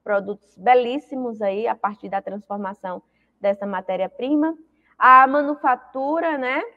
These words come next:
que é esse trabalho mais manual, em que a transformação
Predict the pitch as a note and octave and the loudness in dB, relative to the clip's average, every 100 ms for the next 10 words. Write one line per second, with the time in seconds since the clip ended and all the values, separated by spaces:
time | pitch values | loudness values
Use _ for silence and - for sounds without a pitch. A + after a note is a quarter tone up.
0 | _ _ _ _ A#3+ A#3 A3+ A3 G#3+ G3 | _ _ _ _ -8 -6 -6 -6 -6 -6
1 | G#3 A3 A#3 G#3 - G#3+ G3 G#3 G#3+ G#3+ | -4 -4 -4 -10 -4 -2 0 0 0 -2
2 | G#3+ G#3 G3+ G#3+ _ _ - A#3 B3 B3+ | -4 -4 -6 -8 _ _ -8 -2 -2 2
3 | A#3+ G3+ G#3+ D4+ C4 A3 A#3 G3+ G3 A3 | 4 6 6 6 2 -4 -4 -4 -4 -8
4 | A#3 G#3+ A3+ G#3+ A3 - G3 G3 G3 | -10 -10 -8 -8 -10 -6 -4 -4 -8